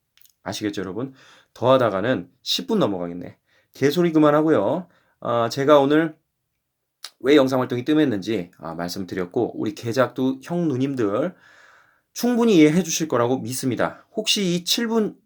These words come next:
길이까지 다 시청하신 분들이 있다면 당신은 진정한, 어, 진정한 개작두로 내가 임명을 합니다. 진정한 개작두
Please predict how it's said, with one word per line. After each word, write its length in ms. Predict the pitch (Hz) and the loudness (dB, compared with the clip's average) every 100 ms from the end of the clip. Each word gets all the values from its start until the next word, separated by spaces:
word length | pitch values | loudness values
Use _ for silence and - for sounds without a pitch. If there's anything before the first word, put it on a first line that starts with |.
| _ _ - | _ _ -6
길이까지 720 | 151 175 - 151 123 139 - _ _ | -2 -2 -2 -4 -4 -8 -8 _ _
다 180 | - 127 | -4 -2
시청하신 480 | 131 - 175 151 147 | -2 -2 -4 -4 -6
분들이 260 | 131 123 110 | -8 -8 -8
있다면 420 | 107 123 147 - _ _ | -6 -6 -10 -14 _ _
당신은 560 | _ 107 113 123 135 131 _ | _ -10 -6 -4 -4 -6 _
진정한, 760 | - - 120 120 107 92 - - _ _ _ | -14 -8 -6 -4 -4 -6 -10 -16 _ _ _
어, 200 | - 92 95 | -14 -12 -12
진정한 500 | - 127 131 135 135 | -8 -4 -2 -2 -4
개작두로 480 | - 101 92 - 101 | -6 -6 -8 -10 -12
내가 180 | 92 | -10
임명을 460 | 95 113 104 101 92 | -12 -10 -8 -8 -10
합니다. 320 | - - _ _ _ _ _ _ _ _ | -16 -20 _ _ _ _ _ _ _ _
진정한 280 | _ 110 101 | _ -10 -10
개작두 580 | 98 85 82 - 110 147 | -10 -14 -14 -16 -16 -16